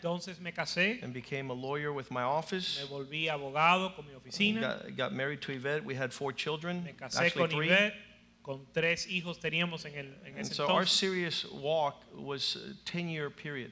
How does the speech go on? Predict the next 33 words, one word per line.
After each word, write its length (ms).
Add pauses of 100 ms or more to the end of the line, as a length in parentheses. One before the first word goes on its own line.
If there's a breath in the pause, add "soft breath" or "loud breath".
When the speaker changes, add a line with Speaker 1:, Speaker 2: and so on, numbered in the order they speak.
(140)
Speaker 1:
Así 240
que 80
nuestro 240
caminar 800
era 460
un 140
caminar 520
ya 160
de 120
diez 340
años 360
en 40
Speaker 2:
And 300
we 80
Speaker 1:
seriedad 80
Speaker 2:
let 100
the 60
pastor 420
Speaker 1:
delante 0
de 60
Speaker 2:
know 180
Speaker 1:
Dios. 60
Speaker 2:
that's, 340
that's 260
how 120
serious 500
we 160
do 240
things. 380
Speaker 1:
Y 60
le 120
dijimos, 480
"Pastor, 580